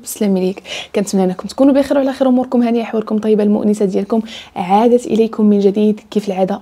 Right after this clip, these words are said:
باش تونسكم اينما كنتم. اللي كتسمع لي في هذه اللحظه وهي كدير شي خدمه، الله يسهل عليكم ويسر لكم الامور.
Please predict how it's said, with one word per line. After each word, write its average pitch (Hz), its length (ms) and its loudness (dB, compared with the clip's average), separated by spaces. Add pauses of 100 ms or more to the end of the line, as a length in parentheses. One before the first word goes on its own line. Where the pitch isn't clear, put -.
باش 190 200 -2
تونسكم 196 500 -4 (180)
اينما 214 360 2
كنتم. 180 420 -4 (120)
اللي 196 220 4
كتسمع 233 320 2
لي 233 120 2
في 240 100 -2
هذه 208 80 0
اللحظه 220 280 -2
وهي 214 200 2
كدير 208 300 0
شي 208 140 -4
خدمه، 202 280 -4
الله 190 200 -2
يسهل 196 360 -2
عليكم 196 280 -4
ويسر 190 240 -2
لكم 190 260 -4
الامور. 196 420 -2